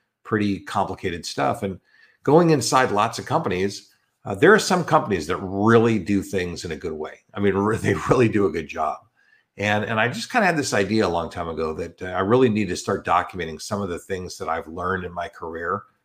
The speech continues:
for my children. I really need to start writing it down, all the things that I learned in different companies and the way that I negotiate and the way that I, uh, the way that I think about selling and all the other things that I like to do. Um, so what I did is I just made a list of, of,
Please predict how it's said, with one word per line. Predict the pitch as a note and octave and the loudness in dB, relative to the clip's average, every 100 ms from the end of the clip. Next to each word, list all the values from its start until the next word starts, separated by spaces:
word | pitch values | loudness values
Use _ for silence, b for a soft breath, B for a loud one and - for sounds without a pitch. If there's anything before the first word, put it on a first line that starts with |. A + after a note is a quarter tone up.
| _ | _
for | - | -6
my | F#2+ E2+ | -4 -4
children. | - E2+ E2 D2+ _ b b b | -6 -6 -8 -14 _ b b b
I | A#2+ | 2
really | A#2+ D#3 C#3+ | 6 6 6
need | A#2 | 4
to | G2 | 0
start | - E2+ | -2 -2
writing | E2+ E2+ E2 | 0 -2 -4
it | D2+ | -10
down, | E2+ D#2 | -10 -8
all | D#2+ A#2 B2 | 0 2 2
the | |
things | G#2 A2+ G2 | 0 -4 -4
that | G2 | -4
I | F2+ | -4
learned | E2+ F2+ F2+ | -4 -4 -4
in | D#2+ | -6
different | E2 G2 E2+ | -6 -6 -8
companies | - G2+ G2 D#2+ D#2 | -4 -4 -4 -10 -12
and | F#2 | -10
the | F2 | -4
way | F#2+ | -2
that | G2 | -2
I | F#2 F2+ | -2 -4
negotiate | E2+ G2+ F#2 - D#2 D#2 | -4 -2 -2 -4 -6 -6
and | E2 E2 | -8 -8
the | |
way | F2+ F#2+ | -4 -4
that | F#2+ | -2
I, | F2+ F2+ F2+ F2 _ _ _ _ _ | -2 -2 -4 -10 _ _ _ _ _
uh, | F#2 F2 | -6 -4
the | F2 | 0
way | F#2+ | 0
that | G2 F#2+ | 2 0
I | |
think | F#2 G2+ | -2 -6
about | F#2+ F2+ F2+ | -4 -4 -6
selling | - - G2 E2+ D#2 | -6 -2 -2 -2 -6
and | E2+ | 0
all | G#2+ C#3 | 2 4
the | C3+ | 4
other | A2 | 2
things | G#2+ G#2+ G2+ | 0 -6 -8
that | G#2 | -6
I | F#2+ | -4
like | F2+ E2+ - | -2 -4 -8
to | |
do. | D#2 F2+ E2 D2+ _ _ _ _ _ - | -6 -4 -4 -10 _ _ _ _ _ -6
Um, | G2+ G2 F#2+ G2+ _ - - | -2 -2 -2 -8 _ -20 -16
so | - D3 | 0 4
what | D3 | 4
I | |
did | D3 F3+ | 6 6
is | D#3+ G#2 | 4 2
I | |
just | G2 A#2+ - | -2 -2 -2
made | B2 | 0
a | A2 | 2
list | G#2+ C#3 - - | 4 2 0 -4
of, | F2 D#2+ | -6 -6
of, | - F2 | -12 -12